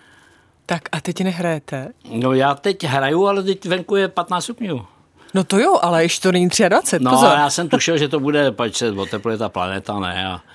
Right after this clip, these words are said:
Speaker 2: sice všichni hrozí, že to děláme my, ale kdo ví, jak ono to je.
Speaker 1: Eh,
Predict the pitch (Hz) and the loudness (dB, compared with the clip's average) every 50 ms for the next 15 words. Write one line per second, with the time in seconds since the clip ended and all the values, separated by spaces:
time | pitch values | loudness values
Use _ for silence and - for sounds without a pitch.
0 | - - - 180 165 - - - 165 - 98 92 - 117 107 - 110 98 - - | -20 -16 -12 -12 -12 -12 -12 -14 -14 -12 -12 -10 -8 -6 -6 -6 -6 -6 -6 -4
1 | 113 104 104 104 104 107 104 110 104 110 107 101 110 107 107 110 110 101 98 98 | -4 -4 -2 -2 -4 -4 -4 -4 -4 -6 -4 -4 -2 -2 -2 -4 -4 -6 -4 -6
2 | 98 98 98 98 92 98 98 90 92 95 95 92 92 95 92 87 - 92 90 87 | -6 -6 -6 -6 -6 -8 -8 -6 -6 -6 -6 -6 -8 -8 -10 -10 -12 -12 -14 -12
3 | 85 90 87 85 - - - - - - - - - - - 156 156 | -12 -14 -14 -16 -18 -20 -18 -14 -14 -12 -14 -12 -8 -6 -4 -4 -4